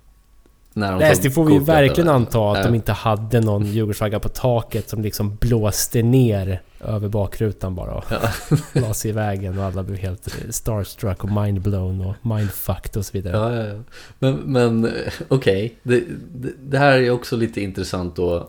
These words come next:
Speaker 1: eh,
Speaker 2: Mm.
Speaker 1: att om det nu är så att de tog kort på den här bakrutan, ehm,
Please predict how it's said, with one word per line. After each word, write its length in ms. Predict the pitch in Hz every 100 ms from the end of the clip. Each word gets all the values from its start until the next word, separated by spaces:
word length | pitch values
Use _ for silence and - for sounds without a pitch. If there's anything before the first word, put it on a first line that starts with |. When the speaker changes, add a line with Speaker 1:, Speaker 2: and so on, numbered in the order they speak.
| -
Speaker 1:
eh, 260 | 101 95 135
Speaker 2:
Mm. 200 | 180 196
Speaker 1:
att 460 | - - - - - _ _ _ _ -
om 380 | - 127 131
det 100 | 123
nu 240 | 107 98 98
är 340 | - 127 127
så 420 | 120 - 85 87 113 - - _ _ _ -
att 260 | - 92 -
de 160 | 98
tog 140 | 113 143
kort 520 | 143 147 - - - - _
på 100 | 117
den 40 | 107
här 160 | 95
bakrutan, 880 | 101 95 - 98 95 87 92 92 104 - _ _ _ _ _ _ _ _ _ - -
ehm, 800 | 95 92 90 92 92 - -